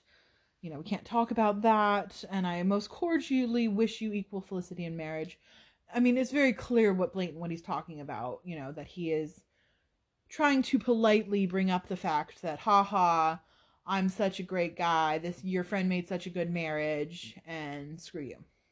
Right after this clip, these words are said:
So, there we are. So,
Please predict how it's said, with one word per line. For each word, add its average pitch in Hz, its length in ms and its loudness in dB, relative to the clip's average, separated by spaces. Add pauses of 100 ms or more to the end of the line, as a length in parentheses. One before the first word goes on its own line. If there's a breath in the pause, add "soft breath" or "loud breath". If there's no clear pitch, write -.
(360)
So, 160 240 -12 (100)
there 247 160 2
we 185 100 4
are. - 200 -6 (4000 loud breath)
So, 214 600 4